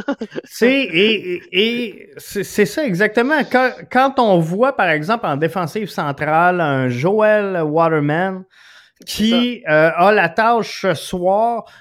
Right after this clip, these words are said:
Speaker 2: d'affronter un certain Zlatan qui va être en
Speaker 1: Oui.
Speaker 2: pointe, c'est, c'est,
Speaker 1: Mhm.
Speaker 2: c'est un idole de jeunesse, là.
Speaker 1: Voilà,
Speaker 2: Fait que, tu sais,
Speaker 1: exact.
Speaker 2: ça devient, ça devient difficile de, de, de faire ce travail-là. Euh, et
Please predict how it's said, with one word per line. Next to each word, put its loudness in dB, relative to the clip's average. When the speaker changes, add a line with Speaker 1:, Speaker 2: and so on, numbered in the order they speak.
Speaker 2:
d'affronter -2
un -2
certain -6
Zlatan -2
qui -8
va 2
être -4
en 0
Speaker 1:
Oui. -14
Speaker 2:
pointe, -2
c'est, -20
c'est, -14
Speaker 1:
Mhm. -12
Speaker 2:
c'est -8
un 2
idole 0
de -2
jeunesse, -6
là. -14
Speaker 1:
Voilà, 0
Speaker 2:
Fait -2
que, -4
tu -10
sais, -14
Speaker 1:
exact. 0
Speaker 2:
ça 0
devient, -2
ça -6
devient -4
difficile -10
de, -2
de, -4
de -2
faire -4
ce -8
travail-là. -4
Euh, -16
et -4